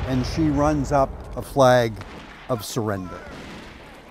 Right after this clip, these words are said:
From Mount Philo in Vermont all the way up to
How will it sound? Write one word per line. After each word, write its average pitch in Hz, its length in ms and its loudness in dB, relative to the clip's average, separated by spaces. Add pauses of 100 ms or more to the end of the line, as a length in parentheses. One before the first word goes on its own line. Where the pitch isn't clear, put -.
(1200)
From 156 160 -2
Mount 185 260 4
Philo 196 600 10
in 147 160 2
Vermont 160 500 6
all 208 300 10
the 202 100 10
way 190 220 10
up 196 220 4
to 135 200 -2